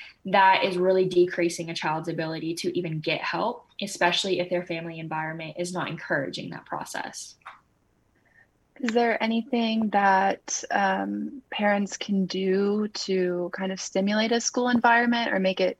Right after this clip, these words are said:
Speaker 2: feel like a little bit more normal? I guess in some cases that's not possible. Like you said, it kind of removes that school environment. But in cases where it's possible for parents to do something, would you recommend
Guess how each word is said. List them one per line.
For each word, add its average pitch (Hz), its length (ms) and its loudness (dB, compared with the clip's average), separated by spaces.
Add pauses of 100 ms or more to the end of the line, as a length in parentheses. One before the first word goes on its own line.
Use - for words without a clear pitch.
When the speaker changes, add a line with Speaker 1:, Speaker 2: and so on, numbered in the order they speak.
(180)
Speaker 2:
feel 190 520 6
like 190 480 -2 (340)
a - 60 -2
little 208 200 2
bit 190 140 4
more 190 200 2
normal? 226 640 2 (140)
I 185 120 -6
guess 185 420 -8 (160)
in 190 140 -2
some 190 240 -2
cases 185 420 -2
that's 190 360 -4
not 190 260 -2
possible. 190 320 0
Like 190 220 0
you 190 80 -2
said, 190 280 -2
it 180 140 -4
kind 190 180 -2
of 180 100 -6
removes 180 600 -2 (240)
that 185 200 2
school 180 260 -2
environment. 180 600 -2
But 185 300 -2 (340)
in 196 120 -2
cases 190 360 0
where 185 120 4
it's 180 100 -2
possible 180 460 0
for 185 120 -2
parents 180 360 -8
to 180 100 -2
do 185 160 -2
something, 180 520 -6 (400)
would 185 200 0
you 190 80 0
recommend 185 800 -2